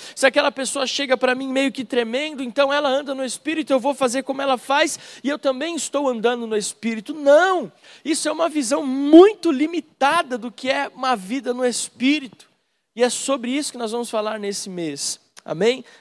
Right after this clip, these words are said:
Tá aqui comigo? Tá conseguindo compreender? E nessa introdução eu não posso deixar de falar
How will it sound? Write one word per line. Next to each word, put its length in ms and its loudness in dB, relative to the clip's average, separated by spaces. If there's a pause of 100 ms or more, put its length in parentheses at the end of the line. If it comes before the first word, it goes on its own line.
Tá 80 0
aqui 160 -6
comigo? 380 -4
Tá 120 -2
conseguindo 400 -4
compreender? 720 -4 (1160)
E 80 -6
nessa 180 4
introdução 400 -6
eu 60 -4
não 120 0
posso 320 0
deixar 320 -6
de 120 -12
falar 440 -2